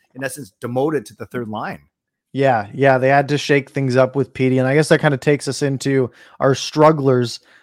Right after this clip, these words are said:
Speaker 2: of the week, and the
Speaker 1: <laughs>
Speaker 2: obvious one has been Elias Pettersson. Um, I think he's been basically kept off the score sheet, right? He has, how many points does he have?
Speaker 1: I think he's got three and six,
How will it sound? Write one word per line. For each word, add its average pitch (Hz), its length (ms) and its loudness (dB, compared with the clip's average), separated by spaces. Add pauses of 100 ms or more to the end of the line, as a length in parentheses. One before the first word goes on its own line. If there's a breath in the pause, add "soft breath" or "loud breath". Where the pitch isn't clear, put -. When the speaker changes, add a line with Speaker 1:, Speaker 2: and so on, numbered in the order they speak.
Speaker 2:
of 127 460 -2
the 127 120 -2
week, 123 420 -4
and 135 200 -4
the 156 140 0
Speaker 1:
<laughs> - 40 -8
Speaker 2:
obvious 165 500 2
one 127 460 -4 (420)
has 135 340 0
been 117 320 -4
Elias 110 320 -6
Pettersson. 101 480 -10 (180)
Um, 117 640 -4 (320)
I 123 160 -2
think 135 300 -8
he's 143 120 -4
been 127 380 0
basically 139 420 -4
kept 139 300 0
off 127 180 0
the - 80 -20
score 127 300 -8
sheet, - 200 -16
right? 113 160 -6
He 123 80 -6
has, 117 260 -6
how 123 100 -8
many 151 100 -6
points 151 240 -8
does 180 120 -10
he 185 40 -8
have? 214 140 -10 (500)
Speaker 1:
I - 40 -20
think 160 120 -18
he's 202 80 -18
got 165 160 -14
three 139 320 -14
and 123 140 -14
six, - 520 -20